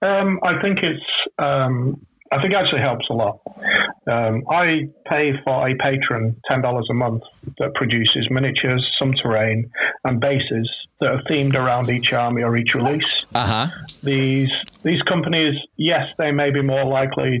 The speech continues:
Speaker 1: to have their stuff pirated, for want of a better word.
Speaker 2: Uh-huh.
Speaker 1: But that's already happening to standard miniatures anyway.
Speaker 2: Yeah.
Speaker 1: So stuff like if it's, if it's a specific, uh, I P that, especially if it's popular. So let's take, for example, a lot of the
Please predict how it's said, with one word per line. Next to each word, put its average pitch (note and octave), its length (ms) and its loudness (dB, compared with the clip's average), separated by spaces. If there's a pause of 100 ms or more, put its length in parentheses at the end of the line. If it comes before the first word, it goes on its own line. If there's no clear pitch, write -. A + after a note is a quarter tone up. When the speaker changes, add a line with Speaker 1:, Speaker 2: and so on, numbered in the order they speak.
(100)
Speaker 1:
to B2+ 60 0
have A#2 220 0
their B2 240 2
stuff B2 240 0 (920)
pirated, A#2+ 680 0 (140)
for A#2+ 100 0
want A2+ 260 0
of A#2 80 0
a A2 40 0
better A#2 200 2
word. C3 440 0
Speaker 2:
Uh-huh. A2 400 0
Speaker 1:
But D3+ 80 0
that's D3 180 2
already D3 260 2
happening C#3+ 540 2
to C3+ 320 0 (160)
standard C3+ 340 2
miniatures C3+ 380 2
anyway. A#2 400 2 (160)
Speaker 2:
Yeah. G2 220 2 (120)
Speaker 1:
So A#2+ 440 0
stuff C#3 240 -2
like C3+ 220 2 (480)
if D#3 120 0
it's, C#3+ 220 2 (100)
if C#3 140 2
it's D3+ 140 0 (100)
a C#3 100 2 (140)
specific, C#3+ 600 0 (280)
uh, - 20 2
I C#3+ 340 2 (100)
P D#3 120 2
that, C#3 200 0
especially D3 300 0
if A#2 60 -2
it's A#2+ 200 -4
popular. F3+ 380 2 (120)
So B2+ 360 0
let's B2 180 -2
take, B2 140 -2
for C3+ 60 -2
example, B2+ 360 0
a B2 40 2
lot B2 140 2
of A#2+ 40 -4
the A#2+ 280 0